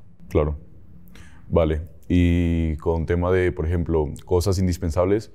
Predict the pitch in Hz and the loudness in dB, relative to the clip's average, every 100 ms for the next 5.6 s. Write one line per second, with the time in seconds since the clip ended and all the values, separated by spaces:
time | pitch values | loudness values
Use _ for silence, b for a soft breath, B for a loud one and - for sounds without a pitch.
0 | b b b - 87 85 80 80 78 76 | b b b 2 4 4 2 0 0 -2
1 | 71 - - - - - - 101 98 104 | -4 -10 -18 -20 -6 -2 2 2 2 4
2 | 104 104 110 107 87 87 82 92 85 85 | 4 4 0 -2 0 0 2 0 0 0
3 | 90 85 78 87 85 - - 90 82 92 | 0 0 0 0 0 -4 -6 0 2 4
4 | 95 98 110 - b b b b - 85 | 2 0 -4 -8 b b b b 0 2
5 | 87 85 82 82 80 78 | 4 2 0 0 0 -2